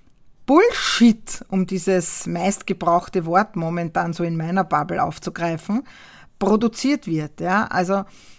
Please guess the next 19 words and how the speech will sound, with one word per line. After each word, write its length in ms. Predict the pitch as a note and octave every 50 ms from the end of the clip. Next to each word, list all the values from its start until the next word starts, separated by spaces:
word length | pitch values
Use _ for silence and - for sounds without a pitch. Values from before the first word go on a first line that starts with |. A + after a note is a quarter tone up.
| - - - _ _
da 120 | - G3
gibt's 320 | - - A#3+ - - - -
zum 140 | C4+ B3
Beispiel, 440 | G#3 - F3 G#3+ - - C#4 B3+ C4+ - - - - - - - - - -
<coughs> 720 | - - - - - - - - - - D#4 A#3 A#3+ -
um 140 | - G#3 G3+
euch 160 | F3+ F#3+ -
das 160 | - G3+ -
näher 240 | - F#3 F#3 G#3 A3
zu 120 | - B3 A3
bringen, 360 | A#3 A#3+ A#3+ A#3+ B3+ D#4+ E4+ - - - - - - - - -
ähm, 420 | - G3 G3 G3+ G3+ G3+ G3+ G3+ G#3 - - - - - -
wir 160 | - G3 F3+
haben 380 | F3+ - G3+ G#3 A#3+ C4 D#4+ - - - - - - - - - - - - - - - - - -
eine 220 | F3+ F3+ G3+ F#3+
Farbwahl 540 | - - E3 D#3+ F3+ G3+ - A#3 A#3+ B3 A#3
für 120 | - A#3+
einen 220 | D#3 G3 G#3 A3 G#3+
Kindergarten. 640 | - A#3 A#3+ B3+ B3+ - D3+ C#3 - - - D#3